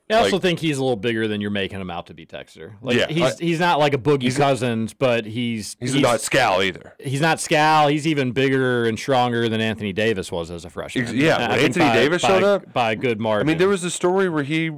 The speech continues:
Speaker 2: had to wear T-shirts 'cause he was subconscious about how skinny he was.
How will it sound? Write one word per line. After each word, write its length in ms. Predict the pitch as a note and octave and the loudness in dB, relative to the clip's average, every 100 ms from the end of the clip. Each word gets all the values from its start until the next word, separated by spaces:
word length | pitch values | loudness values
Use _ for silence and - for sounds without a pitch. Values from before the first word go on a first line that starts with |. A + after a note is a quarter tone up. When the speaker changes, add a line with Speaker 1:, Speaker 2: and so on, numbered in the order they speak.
| - | -8
Speaker 2:
had 180 | C#3 C#3+ | -4 -2
to 60 | C#3+ | 0
wear 160 | C#3+ | 0
T-shirts 420 | - E3 - A2+ | -2 -4 -2 -4
'cause 160 | - A2 | -6 -6
he 100 | A#2 | -4
was 280 | A2+ A2+ - | -2 -4 -2
subconscious 560 | A#2+ - A#2+ B2 G#2 | -4 0 0 0 -4
about 140 | G2 F#2+ | -4 -4
how 40 | |
skinny 300 | G2+ B2 A2 | -4 -6 -4
he 60 | B1+ | -6
was. 320 | G1+ - - | -10 -18 -20